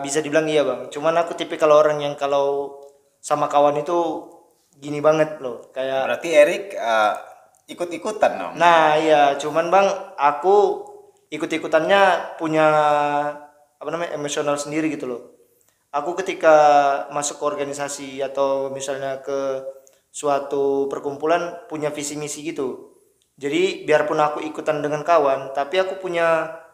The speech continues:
Speaker 1: rasa emosional sendiri, pengen punya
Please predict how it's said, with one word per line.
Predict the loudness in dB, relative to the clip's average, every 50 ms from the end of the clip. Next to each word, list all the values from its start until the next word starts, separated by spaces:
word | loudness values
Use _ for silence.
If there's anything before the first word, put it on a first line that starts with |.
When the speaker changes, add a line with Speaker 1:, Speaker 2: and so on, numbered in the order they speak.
| _ _ _ _ _ _ _
Speaker 1:
rasa | -6 -6 -2 0 0
emosional | 0 0 -2 -2 -2 0 0 0
sendiri, | 0 -2 -4 -4 -4 -4 -4 -6 -8 -8 -12 -12
pengen | -8 -6 -4 -2 -2 -2 -2 -2 -4 -6 -8 -10 -10 -12
punya | -12 -10 -8 -6 -4 -4 -4 -4 -4 -4 -6 -6 -8